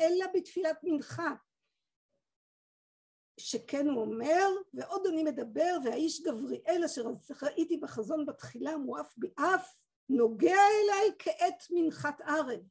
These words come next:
כיוון שראה יצחק שכך חביבה היא תפילת מנחה, לא יצא אלא בה, שנאמר, "ויצא יצחק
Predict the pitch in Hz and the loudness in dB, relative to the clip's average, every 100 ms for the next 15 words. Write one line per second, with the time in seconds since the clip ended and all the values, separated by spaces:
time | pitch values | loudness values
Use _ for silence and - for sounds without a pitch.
0 | _ _ _ _ _ - - - - - | _ _ _ _ _ -20 -20 -20 -20 -20
1 | _ _ _ - 202 220 349 339 - 226 | _ _ _ -16 -12 -4 0 0 -2 -6
2 | - 277 294 - - - 311 - 277 - | -4 -2 -2 -4 -10 -10 -10 -10 -10 -10
3 | - 381 370 - - 269 240 233 247 349 | 0 2 2 -4 -6 -6 -6 -6 0 2
4 | 330 - - 285 302 269 254 220 - - | 0 -4 -10 -8 -8 -8 -8 -8 -10 -2
5 | 349 392 427 - _ _ _ _ _ _ | 2 2 0 -8 _ _ _ _ _ _
6 | _ _ _ _ _ _ - 240 233 214 | _ _ _ _ _ _ -8 -4 -2 -4
7 | - 240 240 285 294 233 370 339 - - | -8 -8 -6 -2 -2 0 2 2 0 -14
8 | _ _ _ - - 214 180 - 294 320 | _ _ _ -12 -10 -10 -12 -8 -6 -6
9 | 254 233 - - 339 - - 320 | -6 -10 -8 -4 -4 -4 -4 -2